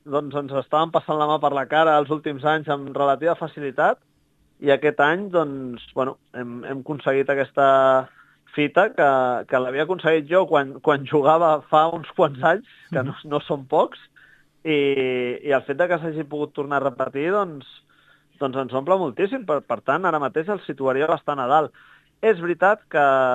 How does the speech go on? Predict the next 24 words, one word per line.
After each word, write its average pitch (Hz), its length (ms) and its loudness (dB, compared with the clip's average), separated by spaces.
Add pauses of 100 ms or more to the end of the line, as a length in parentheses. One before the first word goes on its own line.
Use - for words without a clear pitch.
(580)
que 135 160 -4
sempre, 156 340 0 (920)
sempre 156 240 -4
es - 80 -20
parla 165 400 2
de 160 80 0
que 139 160 0 (480)
potser 151 460 0 (500)
falta 156 400 2
alguna 135 560 -2
estrella, 139 560 -2
no? 190 220 -4 (180)
Així - 240 -8
com, 151 320 0 (320)
com 147 160 0
hi 147 80 6
ha 143 80 6
algun 151 240 -4
jugador 151 640 4
com 139 160 -2
el 131 800 -4
Paquito 143 400 -4
Navarro 156 540 2
d'Andalusia 139 640 2